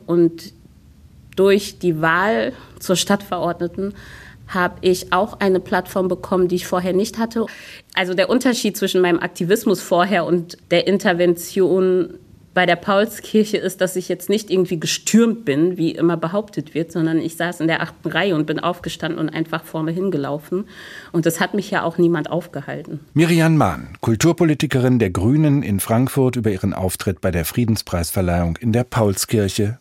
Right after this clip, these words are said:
Speaker 2: und die Folgen. Miriam Mahn wurde neunzehnhundertneunundachtzig in Kamerun geboren und ist in einem Dorf im Hunsrück aufgewachsen. Heute ist Frankfurt ihre Heimat.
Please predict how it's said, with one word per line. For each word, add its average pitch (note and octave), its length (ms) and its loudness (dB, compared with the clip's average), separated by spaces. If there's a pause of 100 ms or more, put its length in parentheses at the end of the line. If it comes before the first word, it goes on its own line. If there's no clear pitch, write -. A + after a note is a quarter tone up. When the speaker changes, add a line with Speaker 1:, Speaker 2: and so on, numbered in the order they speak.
Speaker 2:
und - 380 -4 (100)
die A2+ 80 0
Folgen. A2+ 400 0 (920)
Miriam D#3+ 360 4
Mahn D#3+ 280 4
wurde E3 280 4
neunzehnhundertneunundachtzig C3 1400 2
in D3+ 160 2
Kamerun D#2+ 560 0
geboren A#2 500 2
und A#2+ 140 4
ist - 160 -2
in A2 80 2
einem G2 240 2
Dorf G2+ 440 0
im C3 200 2
Hunsrück A2 640 2
aufgewachsen. E2+ 840 -4 (600)
Heute B2+ 320 4
ist D#3+ 280 -2
Frankfurt F#2 500 0 (120)
ihre F#2 300 0
Heimat. E2 380 -4